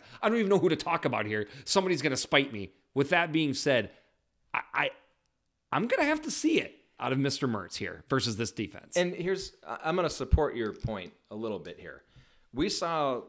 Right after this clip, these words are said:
Speaker 2: the Greg Newsome coming out party recently, right? That guy just, like, not, uh, he didn't shut down David Bell, but he did probably as good of a job against David Bell as you can do.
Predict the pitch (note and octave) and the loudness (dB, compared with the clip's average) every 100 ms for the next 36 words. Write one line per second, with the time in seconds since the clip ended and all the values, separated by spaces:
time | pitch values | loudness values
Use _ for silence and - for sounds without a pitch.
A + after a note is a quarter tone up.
0 | - B2 A2 A#2+ C3 B2 A#2 A#2 - G2+ | -16 -14 -6 -4 -4 -4 -6 -8 -8 -10
1 | G#2+ G#2 F2 F2+ - D#2+ D2 C2+ _ _ | -10 -10 -10 -12 -14 -16 -16 -20 _ _
2 | _ G2 D#2+ - D2 D2 E2 G2+ - - | _ -14 -12 -14 -18 -16 -10 -10 -12 -8
3 | B2+ C3 A#2+ A2 G2+ F#2+ - _ _ _ | -8 -4 -4 -4 -6 -8 -14 _ _ _
4 | _ _ _ - A#2+ - - _ _ _ | _ _ _ -10 -8 -8 -14 _ _ _
5 | _ C3 A2+ - _ - B3+ - - - | _ -6 -6 -12 _ -8 -8 -8 -14 -16
6 | - C#4 C#4 A3+ E3+ B2 - D#3+ A2 A#2 | -12 -8 -4 -2 -2 -2 -2 -2 -2 -4
7 | G#2+ F#2+ G#2 F#2 E2 G#2 F2 D#2 B2+ C#3+ | -4 -4 -6 -8 -8 -6 -6 -8 -4 -4
8 | A2 G#2+ _ D#3 D3+ B2+ G2+ - C3+ C3+ | -4 -14 _ -2 0 -2 -4 -4 0 2
9 | G#2+ F#2+ A2+ A2 F#2+ F2 E2+ F#2+ - A2 | 0 -4 -4 -2 -4 -6 -10 -12 -8 -6
10 | G2 F2 F#2 F#2 F2+ F#2+ G2+ F2 E2 G#2+ | -6 -8 -8 -8 -10 -12 -12 -14 -12 -8
11 | F#2 C#2 | -8 -10